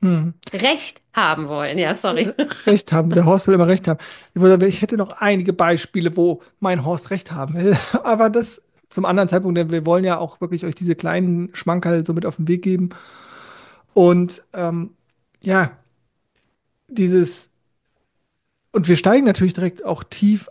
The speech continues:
Speaker 1: ein, weil wir ja keine Daily Soap sind, die immer einen Cliffhanger brauchen, sondern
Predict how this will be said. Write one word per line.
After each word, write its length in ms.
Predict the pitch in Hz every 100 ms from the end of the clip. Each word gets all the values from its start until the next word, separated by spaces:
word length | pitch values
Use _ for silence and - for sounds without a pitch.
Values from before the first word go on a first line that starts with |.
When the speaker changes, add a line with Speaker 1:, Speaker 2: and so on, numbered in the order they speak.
| -
Speaker 1:
ein, 360 | 170 196 208 - - _ _ _ 185
weil 260 | 170 175
wir 140 | 175 170
ja 260 | 170 165
keine 300 | 165 165 180
Daily 260 | 170 175 180
Soap 320 | - 180 180
sind, 340 | 202 185 175 185
die 200 | 175 214
immer 160 | 185
einen 80 | 170
Cliffhanger 400 | - 208 175 147
brauchen, 520 | 160 147 151 185 208 _ - _
sondern 480 | - 185 175 180